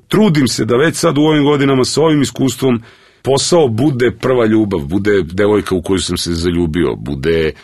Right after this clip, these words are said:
oficir koga se plašim, bude nešto iz ovog graničnog nivoa života o kome smo malo pre razgovarali.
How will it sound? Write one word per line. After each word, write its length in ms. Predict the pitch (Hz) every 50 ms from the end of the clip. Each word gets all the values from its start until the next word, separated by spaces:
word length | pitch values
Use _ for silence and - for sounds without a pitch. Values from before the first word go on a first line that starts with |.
| - _ - - 80
oficir 520 | 82 85 90 - - 107 107 - - 120 92
koga 260 | - - 104 98 101
se 160 | - - 98 85
plašim, 600 | - 101 101 95 - - - - - - 64 60
bude 460 | 62 78 92 92 90 104 104 98 - -
nešto 440 | 92 101 117 135 131 - - - 123
iz 140 | 107 104 120
ovog 320 | 123 123 117 95 87 90
graničnog 680 | 92 113 113 120 123 123 - - - 101 101 90 82 87
nivoa 380 | 101 101 101 107 110 107 104
života 460 | 95 82 90 92 92 92 87 - -
o 60 | 80 71
kome 220 | - 85 85 80
smo 140 | 73 - 82
malo 220 | 85 82 82 78 71
pre 160 | - - 73
razgovarali. 440 | 73 67 67 71 67 65 64 58